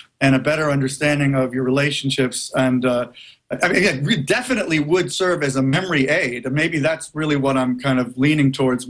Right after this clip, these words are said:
more I'm discussing it with you. Um, and again, I don't think that would come from reviewing the video yourself mostly, although that would be an, an opportunity you'd have.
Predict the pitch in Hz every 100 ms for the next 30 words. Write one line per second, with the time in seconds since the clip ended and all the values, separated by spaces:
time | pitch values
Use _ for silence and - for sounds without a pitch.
0 | - 131 139 131 127 - - 135 123 170
1 | 185 160 131 127 123 123 123 - - -
2 | - 135 131 127 - - 151 147 214 165
3 | 180 214 214 156 226 - 156 143 - 196
4 | 190 190 156 139 139 139 135 156 208 170
5 | 147 160 190 170 139 127 120 - 220 165
6 | - 127 147 214 - 117 117 127 135 143
7 | 135 - _ _ 143 147 143 139 127 123
8 | - 131 123 123 113 - 254 180 110 107
9 | 107 95